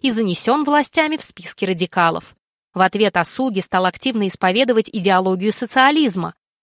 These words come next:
В тысяча девятьсот шестом, тысяча девятьсот десятом годах отсидел еще два срока в тюрьме,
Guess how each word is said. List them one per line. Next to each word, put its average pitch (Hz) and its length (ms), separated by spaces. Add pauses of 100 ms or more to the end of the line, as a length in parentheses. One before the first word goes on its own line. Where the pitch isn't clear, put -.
(160)
В - 80
тысяча 214 320
девятьсот 190 400
шестом, 294 480
тысяча - 340
девятьсот 190 400
десятом 175 520
годах 180 420 (180)
отсидел 220 460
еще 240 340
два 170 160
срока 220 380
в - 40
тюрьме, 208 400